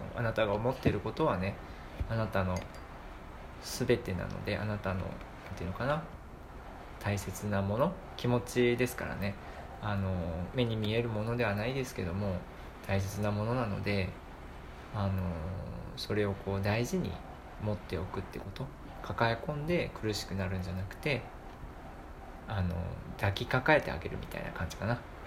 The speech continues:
<laughs> そう、この「抱える」っていう言葉をちょっと言い換えると、抱え込むというよりは抱きかかえてあげるって感じかもしれないですね。あの、優しくね。そう、なんかそんな感じで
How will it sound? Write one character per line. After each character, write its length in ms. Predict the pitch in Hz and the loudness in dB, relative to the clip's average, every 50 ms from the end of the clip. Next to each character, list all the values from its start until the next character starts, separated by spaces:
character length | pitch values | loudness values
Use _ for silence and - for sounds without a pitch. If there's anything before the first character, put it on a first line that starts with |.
| - - - - - 151 - 180 - - 269 - 262 | -2 -2 2 6 8 12 12 12 12 12 10 10 10
<laughs> 800 | - - - - - - - - - - 247 240 202 196 - - | 6 -4 -8 -8 -8 -10 0 2 4 4 4 4 2 0 0 -4
そ 180 | - - 104 | 2 4 4
う、 40 | 110 101 - - | 4 4 2 4
こ 100 | - 123 | 4 6
の 180 | 107 98 98 98 - - - - - - | 6 6 4 4 2 -4 -6 -6 -6 0
「抱 340 | - 127 123 - 117 110 110 | 0 0 6 8 10 10 10
え 40 | 110 | 10
る」 120 | 113 107 | 8 6
っ 40 | - | 6
て 100 | - 85 | 4 6
い 80 | 87 | 6
う 60 | 92 92 | 6 4
言 240 | 98 95 - 101 98 | 2 4 6 6 6
葉 120 | 95 95 | 8 6
を 160 | 95 98 - - - - - - - - - - | 6 4 2 -2 -10 -12 -12 -12 -12 -12 -12 -2
ち 80 | - 131 | -2 0
ょ 20 | |
っ 40 | - | 0
と 60 | - | 2
言 160 | - 113 110 | 2 2 2
い 40 | 107 | 2
換 200 | - - 123 110 | 4 4 4 4
え 20 | 101 | 4
る 80 | 98 95 | 0 -2
と、 240 | - 101 95 95 - - - - - - - - - - - - - - - - - - - - - - - - - | 2 2 2 2 0 -4 -10 -12 -12 -14 -14 -14 -14 -14 -14 -12 -12 -12 -12 -12 -12 -12 -12 -12 -12 -12 -12 -10 -8
抱 400 | - - - - - 151 147 147 | -6 -6 -2 4 6 8 8 8
え 100 | 147 147 - | 6 4 4
込 120 | - 165 | 4 4
む 140 | 165 - - | 4 4 2
と 120 | - - 175 | 0 -2 -2
い 100 | - 85 | 0 0
う 40 | 87 | 0
よ 60 | 87 | 0
り 100 | 90 92 | 0 0
は 180 | - 90 85 - - - - - - | -2 -2 -4 -4 -8 -12 -14 -12 -2
抱 180 | - 107 107 - | 0 0 0 0
き 120 | - - | -4 -4
か 160 | - - 156 | 0 2 2
か 160 | 147 - 165 156 | 4 6 6 6
え 80 | 131 | 6
て 140 | - - 95 | 6 4 0
あ 80 | 92 87 | 0 2
げ 100 | 87 87 | 0 0
る 80 | 90 | 0
っ 40 | 87 | -2
て 100 | - - | -2 -4
感 180 | - - 87 82 | -4 -2 -2 -2
じ 140 | 82 - 90 | -4 -6 -8
か 180 | 95 - - 98 | -6 -4 -2 -2
も 100 | 90 90 | -2 -2
し 120 | - - - | -4 -4 -4
れ 80 | 95 90 | -4 -2
な 80 | - 82 | -4 -4
い 40 | |
で 60 | - 101 | -4 -6
す 100 | - - | -4 -2
ね。 180 | 131 135 135 - - - - - - - - - - - - | -2 -2 -2 -2 -8 -12 -12 -12 -14 -14 -14 -14 -14 -10 -4
あ 120 | - 98 | -2 0
の、 200 | 90 87 87 87 | 2 2 2 2
優 100 | 92 95 92 | 4 2 2
し 280 | - 90 90 - - | 2 0 -2 -2 -2
く 100 | - 92 | -2 0
ね。 140 | 101 120 117 - - - - - - - - - - - - - - - - - - - - - - - - | 0 0 -2 -2 -8 -12 -12 -12 -12 -10 -10 -10 -10 -12 -12 -14 -14 -14 -14 -12 -12 -12 -12 -12 -12 -10 -10
そ 240 | - - 113 104 95 - | -4 0 2 2 2 2
う、 0 | |
な 80 | 120 107 | -2 -2
ん 20 | |
か 120 | - 104 | -2 0
そ 100 | 104 - | 0 0
ん 60 | 139 147 | 2 2
な 80 | 151 | 0
感 220 | 147 - 151 147 143 | 2 2 0 0 2
じ 100 | 143 143 | 2 4
で 260 | 143 139 139 135 | 6 6 6 6